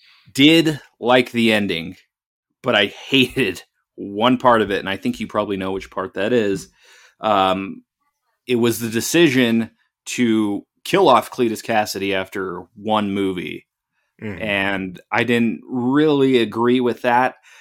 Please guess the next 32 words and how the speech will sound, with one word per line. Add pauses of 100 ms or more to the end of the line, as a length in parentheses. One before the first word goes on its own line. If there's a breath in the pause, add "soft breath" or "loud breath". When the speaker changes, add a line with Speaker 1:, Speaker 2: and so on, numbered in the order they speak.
(100)
Speaker 1:
especially
after
seeing
the
post-credit
scene. (540 soft breath)
Uh,
now
I
kinda
think
that
it
was
a
little
bit
of
a
missed
opportunity, (440)
uh,
for
the
world
that
Sony
is
building (460 soft breath)
and
the
potential